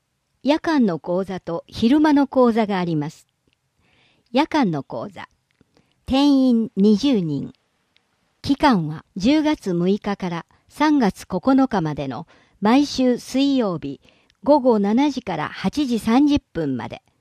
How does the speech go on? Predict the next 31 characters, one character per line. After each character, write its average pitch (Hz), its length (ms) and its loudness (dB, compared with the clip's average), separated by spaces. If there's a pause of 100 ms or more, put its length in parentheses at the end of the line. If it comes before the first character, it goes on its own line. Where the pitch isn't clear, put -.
(320)
全 294 280 2
部 208 80 -2
で 156 180 -2
十 262 260 4
九 269 220 0
回、 - 300 -16 (680)
木 233 120 -2
仙 320 280 2
台 302 200 4
地 - 120 -10
区 - 140 -20
公 269 220 4
民 247 200 2
館 143 240 -4
で 117 120 -8
行 151 180 -6
い 156 240 -4
ま 135 160 -6
す。 - 140 -20 (1500)
昼 277 300 2
間 311 120 4
の 285 140 2
講 254 240 4
座、 185 240 -4 (720)
定 254 180 0
員 262 500 0
十 247 300 -2
人。 170 320 -6 (720)
期 285 120 -4
間 226 300 0
は 151 180 -10